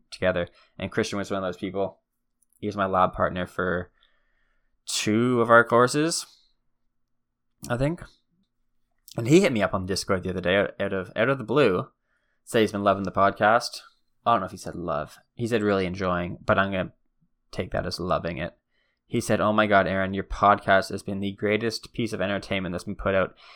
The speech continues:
in the recent decade. I've been so inspired by it." This is all, uh, in quotations. This is me summarizing it. "I'm so inspired by your podcast that I got back into gra-, graphic design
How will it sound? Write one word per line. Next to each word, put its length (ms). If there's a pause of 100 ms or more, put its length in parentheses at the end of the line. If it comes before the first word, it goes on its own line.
(140)
in 120
the 100
recent 360
decade. 520 (300)
I've 160
been 100
so 280
inspired 600
by 200
it." 200 (920)
This 180
is 120
all, 300
uh, 180 (160)
in 160
quotations. 680
This 140
is 100
me 300
summarizing 600
it. 180 (920)
"I'm 100
so 180
inspired 400
by 120
your 80
podcast 480
that 120
I 40
got 180
back 220
into 140
gra-, 300 (120)
graphic 340
design 480